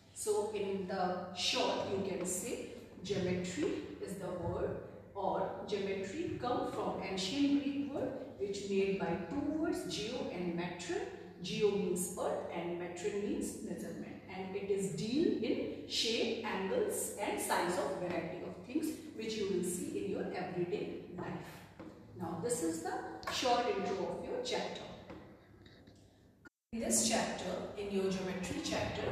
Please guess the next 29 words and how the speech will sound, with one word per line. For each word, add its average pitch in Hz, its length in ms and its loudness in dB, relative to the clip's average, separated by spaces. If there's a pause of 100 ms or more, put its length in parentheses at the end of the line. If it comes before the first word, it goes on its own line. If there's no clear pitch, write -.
you 220 60 2 (100)
will 202 300 4
learn - 300 4
about - 460 0
two 294 100 -4
things. - 420 -4 (180)
First 233 300 4
is 226 280 4
line - 260 0 (360)
and 302 160 2
second 247 460 6
is - 280 4
shape. - 560 2
So 214 120 -2
first - 260 0
of 349 180 -2
all, - 160 2
we - 140 0
will - 220 2
go - 380 6 (540)
with - 600 0
line. 180 360 2 (300)
So - 260 -2
the 196 180 0
concept 240 560 2
of 381 200 0
straight 240 640 2
lines 190 380 2
and 302 200 4